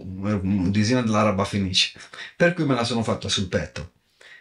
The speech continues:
Però sì, diciamo che l'araba fenice viene fatta proprio per risor-, un giorno tutto questo finirà e risorgerò dalle mie ceneri.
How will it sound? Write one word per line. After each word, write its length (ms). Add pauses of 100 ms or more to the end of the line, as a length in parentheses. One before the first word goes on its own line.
(140)
Però 240
sì, 200
diciamo 320
che 100
l'araba 340
fenice 380
viene 240
fatta 300
proprio 220
per 180
risor-, 340
un 160
giorno 460
tutto 280
questo 280
finirà 480
e 40
risorgerò 640
dalle 220
mie 200
ceneri. 640